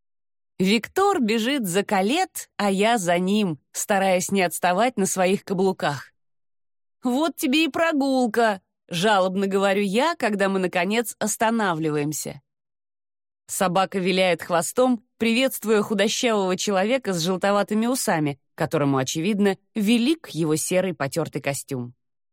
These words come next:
Он сидит на матерчатом чемодане, прислонившись спиной к каменному парапету, на голову плотно натянута шапка-дождевик.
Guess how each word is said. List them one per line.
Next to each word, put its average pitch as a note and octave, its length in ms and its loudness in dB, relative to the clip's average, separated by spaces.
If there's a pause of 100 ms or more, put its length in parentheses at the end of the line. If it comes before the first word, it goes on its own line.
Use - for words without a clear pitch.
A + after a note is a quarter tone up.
(360)
Он E4+ 160 4
сидит D#4+ 440 -2
на A#3+ 120 2
матерчатом A3+ 640 0
чемодане, D#3+ 680 0 (200)
прислонившись F#3+ 760 0
спиной E3+ 500 0
к - 120 -20
каменному B3 540 2
парапету, E3 720 0 (300)
на E3 180 0
голову G3+ 460 4
плотно G#3+ 480 2
натянута F#3 640 0
шапка-дождевик. F#3+ 1120 -2